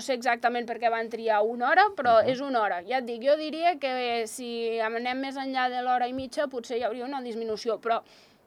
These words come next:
Speaker 1: Opinió meva, perquè aquí sí que ja no, no he
Speaker 2: Val.
Speaker 1: vist res al respecte.
Speaker 2: Bueno, tens, tens, eh, autoritat, eh, per, per, per dir-ho. Que, que el que deia al principi, eh, llicenciada en staps, especialitzada en desordres metabòlics, màster en el rendiment en alçada,
Speaker 1: Gràcies.
Speaker 2: segueixes fent coses, no pares,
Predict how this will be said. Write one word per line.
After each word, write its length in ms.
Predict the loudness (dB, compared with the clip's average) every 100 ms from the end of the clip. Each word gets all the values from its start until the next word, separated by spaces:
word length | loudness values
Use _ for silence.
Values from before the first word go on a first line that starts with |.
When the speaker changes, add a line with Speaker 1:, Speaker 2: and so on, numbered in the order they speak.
| _ _ 6
Speaker 1:
Opinió 500 | 6 6 2 2 6
meva, 320 | 6 6 4
perquè 300 | 2 -2 -2
aquí 180 | -2 -4
sí 160 | -4 0
que 140 | 2
ja 140 | 2
no, 360 | 0 -2 -2 0
no 160 | -2 -2
he 120 | -2
Speaker 2:
Val. 20 |
Speaker 1:
vist 180 | -4 0
res 180 | 0 0
al 100 | -4
respecte. 560 | -4 -4 -6 -6 -12 -14 _ -14
Speaker 2:
Bueno, 260 | -6 -6 -6
tens, 300 | -6 -6 -6
tens, 380 | -6 -6 -6 -6
eh, 260 | -4 -4 -2
autoritat, 540 | -2 0 2 4 4
eh, 140 | 4 2
per, 320 | 2 2 0
per, 340 | -2 -4 -4 -6
per 100 | -6 -4
dir-ho. 320 | -2 0 -2 -10 _ -12
Que, 840 | -10 -8 -8 -8 -8 -8 -10 -8
que 80 | -6
el 100 | -2
que 80 | 2
deia 160 | 2
al 80 | 2
principi, 400 | 0 0 4 6
eh, 100 | 6
llicenciada 440 | 4 0 2 2
en 160 | 2 2
staps, 300 | 6 6 6
especialitzada 600 | 2 2 0 2 2 4
en 80 | 2
desordres 400 | 0 0 -2 -2
metabòlics, 540 | -2 2 2 2 2
màster 280 | 0 2 2 4
en 100 | 2
el 200 | 2 0
rendiment 340 | -4 -2 -2
en 100 | -2
alçada, 360 | -4 2 6 6
Speaker 1:
Gràcies. 160 | 6 6
Speaker 2:
segueixes 460 | 6 6 4 4 2
fent 240 | 0 0
coses, 400 | 0 0 0 -2
no 160 | -2 -2
pares, 340 | -2 -2 2